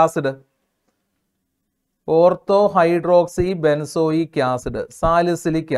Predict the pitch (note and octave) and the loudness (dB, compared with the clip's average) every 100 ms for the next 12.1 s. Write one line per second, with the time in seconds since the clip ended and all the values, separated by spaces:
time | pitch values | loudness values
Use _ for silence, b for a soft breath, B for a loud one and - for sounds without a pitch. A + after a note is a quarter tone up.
0 | A#2 - G#2 - _ _ _ _ _ _ | -4 -6 -10 -12 _ _ _ _ _ _
1 | _ _ _ _ _ _ _ _ _ _ | _ _ _ _ _ _ _ _ _ _
2 | _ _ _ _ _ _ _ _ _ _ | _ _ _ _ _ _ _ _ _ _
3 | _ _ _ _ _ _ _ _ _ - | _ _ _ _ _ _ _ _ _ -4
4 | E3 D#3+ E3 E3 D#3+ D#3 C3 B2 - A#2 | -2 0 0 0 0 0 -4 -4 -6 -10
5 | - b b - G3 A3 B3 B3 B3+ A3+ | -12 b b 0 2 4 6 6 6 6
6 | B3 A3+ G#3 G#3 G#3+ G3+ G3+ F#3+ E3+ E3+ | 6 6 4 2 0 0 0 2 0 -2
7 | D#3+ D#3 _ G#3 A3+ A3+ A3+ A3 G3+ G3+ | -4 -6 _ 2 2 0 -2 -2 0 0
8 | G3+ G#3 A3 A3 G#3+ G#3+ G3+ G3+ G3 F3+ | 0 0 2 2 2 0 2 2 2 0
9 | G3+ F#3 F3 F#3 E3+ D#3+ D3+ D3+ - b | 2 2 2 0 2 2 2 -2 -6 b
10 | b b G#3 G3+ G3 G#3 G3+ A3 G#3 F#3 | b b 0 2 2 2 2 0 2 2
11 | G3+ G3+ G3+ F#3+ F3 D#3 F3 F3+ G3 G3+ | 2 2 2 0 0 -2 -2 -2 2 4